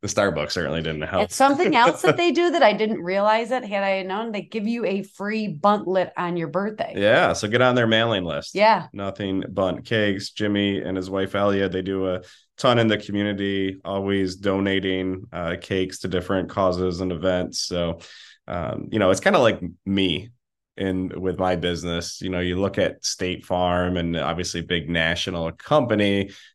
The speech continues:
Speaker 1: but locally owned, right? And so we have the shield of the company, the brand awareness, but all the money that, uh, goes in and out of this place is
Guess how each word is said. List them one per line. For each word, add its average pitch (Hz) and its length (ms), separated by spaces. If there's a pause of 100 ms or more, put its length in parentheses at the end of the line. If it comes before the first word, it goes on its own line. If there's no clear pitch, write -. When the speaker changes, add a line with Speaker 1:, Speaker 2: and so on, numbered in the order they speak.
(120)
Speaker 1:
but 110 240
locally 107 1120
owned, 80 540 (220)
right? 90 360
And 92 120
so 92 360
we 95 180
have 101 220
the 90 100
shield 110 640
of 90 140
the 95 80
company, 101 720 (340)
the 101 60
brand 104 400
awareness, 101 720
but 95 240
all 107 320
the 101 120
money 101 600 (100)
that, 95 460
uh, 90 500
goes 95 360
in 98 140
and 90 120
out 92 160
of 90 100
this 87 180
place 87 500
is 85 420